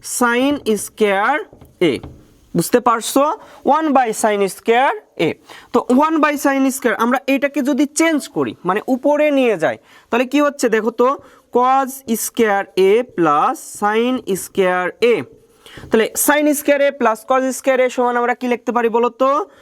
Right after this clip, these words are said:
আমরা কিন্তু ওই ষড়ভুজের থেকে শিখে আসছিলাম, মনে আছে? ওয়ান, তাই না? Sin square A plus cos square A সমান ওয়ান। তাহলে দেখো তো, আমার যে ফর্মুলা, সেই ফর্মুলা কি কাজ করছে?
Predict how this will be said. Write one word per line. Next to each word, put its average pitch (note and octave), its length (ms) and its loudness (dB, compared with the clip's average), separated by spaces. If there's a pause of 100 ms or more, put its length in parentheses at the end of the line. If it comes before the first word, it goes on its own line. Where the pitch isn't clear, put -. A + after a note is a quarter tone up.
(120)
আমরা G3 200 -2
কিন্তু A#3+ 360 0
ওই A#3+ 140 2
ষড়ভুজের G#3 680 -2
থেকে G#3 220 0
শিখে G3+ 260 -2
আসছিলাম, F#3 500 0
মনে E3+ 200 0
আছে? B3 420 0 (800)
ওয়ান, F3 500 -2 (220)
তাই F#3 140 4
না? D4 260 0 (120)
Sin A#3 240 0
square B3 320 -2
A C4+ 180 0
plus G3 400 0 (120)
cos F3+ 220 -2
square A3 360 -2
A C#4+ 240 0
সমান G#3+ 460 0 (300)
ওয়ান। C3+ 200 0 (320)
তাহলে G3 160 2
দেখো B3 260 2
তো, D4 300 0
আমার A3+ 420 0 (440)
যে A3+ 240 2
ফর্মুলা, A#3+ 800 0 (140)
সেই F3 180 -4
ফর্মুলা F#3+ 480 -2
কি G#3 140 -8
কাজ - 300 -2
করছে? F#3+ 500 0